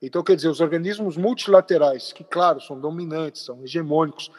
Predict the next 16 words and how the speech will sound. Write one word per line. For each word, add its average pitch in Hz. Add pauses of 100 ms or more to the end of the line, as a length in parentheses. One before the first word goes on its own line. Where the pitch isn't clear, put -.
(240)
não 143
se 147
trata 151
de 143
uma 143
democracia, 139
não 131
se, - (360)
é 131
poder, 170
poder 131
é 165
poder, 160
é 110
desequilíbrio, 147
né? 123